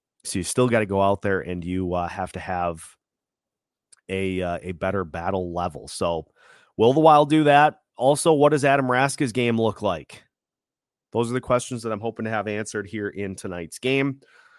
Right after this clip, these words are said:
Again, it's a game the Wild should win, even with all these players out of the lineup. So if you want to continue to keep the slim hopes for a playoff spot,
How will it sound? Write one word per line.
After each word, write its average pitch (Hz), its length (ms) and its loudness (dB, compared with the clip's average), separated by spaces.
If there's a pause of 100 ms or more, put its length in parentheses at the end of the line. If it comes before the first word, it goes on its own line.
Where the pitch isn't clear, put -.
(240)
Again, 180 200 -2
it's 190 140 -4
a - 20 -16
game 190 200 0
the 185 60 2
Wild 165 300 2
should 156 200 -2
win, 139 260 0
even 123 220 -2
with 135 180 -2
all 113 200 4
these 135 180 0
players 123 340 0
out 104 260 2
of 104 60 -4
the 107 60 -4
lineup. 104 380 0
So 98 100 -6
if - 120 -8
you 117 140 4
want 104 460 2
to 117 520 -2 (240)
continue 131 500 -4
to 120 80 -6
keep - 280 -6
the 98 80 -4
slim 113 360 0
hopes - 640 0 (960)
for 104 140 0
a 92 60 -2
playoff 110 480 2
spot, 110 500 2